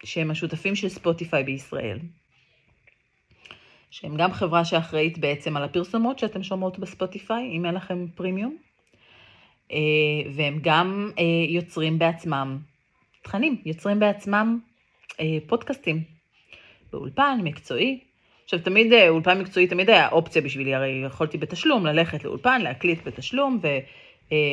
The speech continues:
להפוך את הפודקאסט הזה ליותר מקצועי מבחינת ה-, ה-, ה-, איך שהוא נשמע ואיך שהוא נראה, וה-, ו-,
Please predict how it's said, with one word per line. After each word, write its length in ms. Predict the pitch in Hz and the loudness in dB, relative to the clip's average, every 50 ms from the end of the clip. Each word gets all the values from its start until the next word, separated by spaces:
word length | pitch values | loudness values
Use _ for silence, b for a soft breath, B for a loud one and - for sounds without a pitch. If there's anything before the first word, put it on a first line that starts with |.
| 143 143 143 | -2 -4 -2
להפוך 500 | - 151 151 151 151 - - 185 180 - | 0 2 2 2 0 2 2 2 2 2
את 100 | 190 170 | -2 -4
הפודקאסט 400 | 170 - 170 165 165 - 175 - | -2 -2 -2 -2 -2 -4 -6 -4
הזה 180 | 165 151 147 151 | -4 -2 0 0
ליותר 320 | 143 139 135 139 170 165 | 0 -2 -2 0 2 2
מקצועי 480 | 170 175 170 - - - 160 - 165 180 | 2 0 -2 -6 -6 -6 -4 -2 0 0
מבחינת 480 | 180 170 165 - - 151 151 160 160 170 | 0 0 -2 -4 -4 -2 -2 0 2 2
ה-, 240 | 160 151 143 135 135 135 B B B B B B _ | 2 2 2 -2 -4 -6 B B B B B B _
ה-, 600 | - - 160 151 147 143 139 135 135 135 - - | -4 -2 0 0 0 0 -2 -4 -6 -6 -6 -6
ה-, 160 | 147 143 135 135 | -6 -6 -6 -6
איך 160 | 143 151 - | -6 -6 -4
שהוא 160 | - 165 147 139 | -4 -4 -4 -4
נשמע 460 | 139 131 - - 180 240 285 302 285 220 | -6 -6 -6 0 2 4 4 4 4 2
ואיך 160 | 165 143 - | 2 0 0
שהוא 200 | - - 160 151 | -4 -6 -6 -6
נראה, 500 | 143 143 139 139 - - 277 302 294 302 262 185 | -8 -8 -10 -8 -4 0 2 4 4 4 2 2
וה-, 300 | 160 143 139 131 131 131 131 B B B B B B B B _ - | 0 0 0 0 -2 -4 -6 B B B B B B B B _ -2
ו-, 80 | 165 | 0